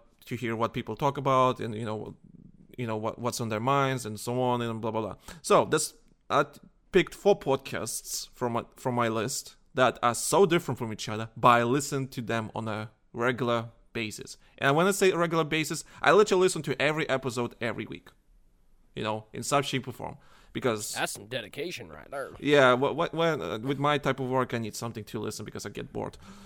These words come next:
Speaker 1: So, I, I need something to listen,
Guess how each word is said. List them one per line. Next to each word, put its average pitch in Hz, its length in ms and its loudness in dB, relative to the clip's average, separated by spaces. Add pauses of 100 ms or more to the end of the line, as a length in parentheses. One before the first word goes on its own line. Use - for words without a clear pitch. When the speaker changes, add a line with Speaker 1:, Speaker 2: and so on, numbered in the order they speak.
Speaker 1:
So, - 400 4 (1600)
I, 180 260 6
I 160 120 4
need 170 160 0
something 143 240 -2
to 135 140 -2
listen, 120 420 0